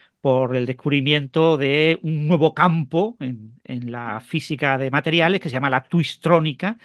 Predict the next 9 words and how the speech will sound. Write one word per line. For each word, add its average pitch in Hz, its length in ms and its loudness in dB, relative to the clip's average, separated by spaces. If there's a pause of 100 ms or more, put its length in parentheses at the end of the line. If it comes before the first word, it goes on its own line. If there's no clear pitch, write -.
(380)
que 147 160 0
es 143 140 -4
el 147 120 0
campo 156 480 2
de 156 340 4 (240)
materiales 156 640 0
bidimensionales, 170 1080 0 (380)
capas 139 440 -2
monoatómicas, 135 1000 -2